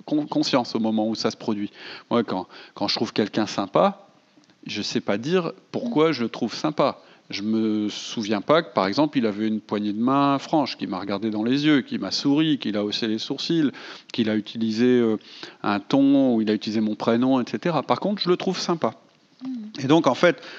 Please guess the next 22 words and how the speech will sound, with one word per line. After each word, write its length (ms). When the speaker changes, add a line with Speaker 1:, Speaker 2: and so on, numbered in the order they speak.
Speaker 1:
votre 140
cerveau, 340
il 160
va 120
emma-, 360
emmagasiner 540
comme 180
ça 140
des 160
faits 340
dont 120
vous 120
n'avez 120
pas 160
con-, 240
conscience. 500
Il 120
va 100
vous 140
livrer 240
un 100
jugement, 500